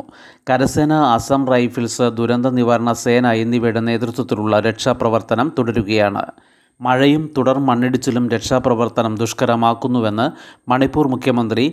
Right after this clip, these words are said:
എൻ ബീരൻ സിംഗ് പറഞ്ഞു. നിർമ്മാണ തൊഴിലാളികളും സുരക്ഷയൊരുക്കിയ ടെറിട്ടോറിയൽ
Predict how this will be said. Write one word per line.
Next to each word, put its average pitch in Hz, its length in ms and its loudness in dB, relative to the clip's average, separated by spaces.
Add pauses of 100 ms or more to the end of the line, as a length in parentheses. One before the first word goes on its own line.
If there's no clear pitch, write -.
(380)
എൻ 127 260 2
ബീരൻ 127 440 2
സിംഗ് 113 380 -2
പറഞ്ഞു. 110 400 0 (1080)
നിർമ്മാണ 131 420 4
തൊഴിലാളികളും 127 800 2
സുരക്ഷയൊരുക്കിയ 127 920 2
ടെറിട്ടോറിയൽ 123 760 2